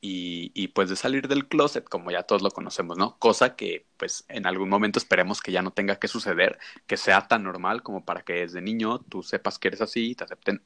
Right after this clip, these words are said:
así tus papás y la sociedad, aunque todos pasamos por esa situación. Entonces,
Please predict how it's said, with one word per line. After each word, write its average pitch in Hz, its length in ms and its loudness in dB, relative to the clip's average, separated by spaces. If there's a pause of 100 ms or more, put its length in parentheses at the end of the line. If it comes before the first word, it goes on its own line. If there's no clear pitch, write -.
(100)
así 113 420 -4
tus - 160 -20
papás - 380 2
y 101 40 -6
la 95 100 2
sociedad, 123 440 4 (640)
aunque 110 440 6
todos 113 240 6
pasamos 110 280 0
por - 140 -2
esa 107 80 -6
situación. 113 360 -4
Entonces, 120 600 -2